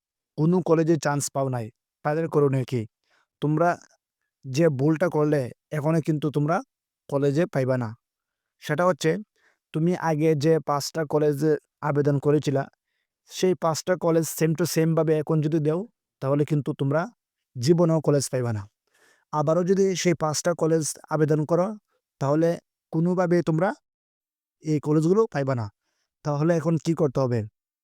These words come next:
আগে যদি তুমি পাঁচটা কলেজ দিয়ে থাকো, এখন আরও পাঁচটা, টোটাল দশটা কলেজ অ্যাড করতে হবে। তোমরা এই ভুলটা কেউ কইরো না। অনেকে আমাকে বলতেছে, "ভাইয়া, আমি আগে যে পাঁচটা কলেজ আবেদন করেছিলাম, সেই পাঁচটা কলেজে আবেদন করতে পারবো কিনা?" হ্যাঁ, করতে পারবা,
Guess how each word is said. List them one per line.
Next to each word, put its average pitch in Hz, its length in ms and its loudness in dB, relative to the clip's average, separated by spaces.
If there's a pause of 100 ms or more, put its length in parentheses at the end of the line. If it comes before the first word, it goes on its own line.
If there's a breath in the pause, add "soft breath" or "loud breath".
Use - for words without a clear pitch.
(420)
আগে 151 260 0
যদি 180 200 0
তুমি 180 200 2
পাঁচটা 156 420 -4
কলেজ 160 340 0
দিয়ে 165 220 0
থাকো, 156 420 0
এখন 151 320 -2
আরও 151 240 2
পাঁচটা, 139 560 -6 (100)
টোটাল 151 260 -2
দশটা 156 320 -2
কলেজ 139 320 -2
অ্যাড 135 140 -4
করতে 131 280 -6
হবে। 117 240 -4 (1300)
তোমরা 165 280 0
এই 170 220 2
ভুলটা 175 340 2
কেউ 175 340 2
কইরো 165 240 2
না। 156 160 0
অনেকে 156 300 0
আমাকে 165 220 -2
বলতেছে, 165 340 2
"ভাইয়া, 156 320 2
আমি 147 140 0
আগে 147 240 0
যে 147 120 0
পাঁচটা 147 340 -4
কলেজ 151 260 0
আবেদন 143 300 0
করেছিলাম, 147 460 2 (400 soft breath)
সেই 160 240 0
পাঁচটা 151 360 -4
কলেজে 156 280 0
আবেদন 147 280 2
করতে 139 240 -2
পারবো 135 280 -2
কিনা?" 127 200 -2
হ্যাঁ, 143 260 -4
করতে 165 280 -2
পারবা, 143 300 0